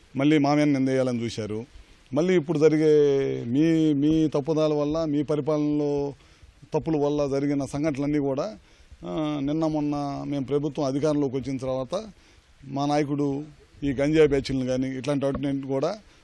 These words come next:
ఉక్కుపాదంతో దాన్నింటిని కూడా అణిచివేయాలని చూస్తున్న సంఘటన అది మీ అందరికీ తెలిసిందే. రాష్ట్రంలో ఇలాంటి బ్యాచ్ని అందరిని పెంచి పోషించి ఇవన్నీ కూడా జరగడానికి కారకులు ముఖ్యంగా మీరే. మీ అన్నీ కూడా తీసుకొచ్చి మా పార్టీ మీద అంటగట్టి మమ్మల్ని,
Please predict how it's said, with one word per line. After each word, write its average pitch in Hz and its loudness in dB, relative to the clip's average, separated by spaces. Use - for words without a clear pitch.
ఉక్కుపాదంతో 147 0
దాన్నింటిని 135 -4
కూడా 139 0
అణిచివేయాలని 143 0
చూస్తున్న 131 -4
సంఘటన 123 -8
అది 131 -8
మీ 123 -4
అందరికీ 127 -4
తెలిసిందే. 120 -4
రాష్ట్రంలో 113 -6
ఇలాంటి 147 0
బ్యాచ్ని 156 0
అందరిని 156 -2
పెంచి 139 -4
పోషించి 151 -4
ఇవన్నీ 147 0
కూడా 156 2
జరగడానికి 143 0
కారకులు 139 -2
ముఖ్యంగా 165 -4
మీరే. 135 -2
మీ 151 2
అన్నీ 175 2
కూడా 165 0
తీసుకొచ్చి 151 -4
మా 139 0
పార్టీ 147 -2
మీద 147 0
అంటగట్టి 139 -4
మమ్మల్ని, 143 -2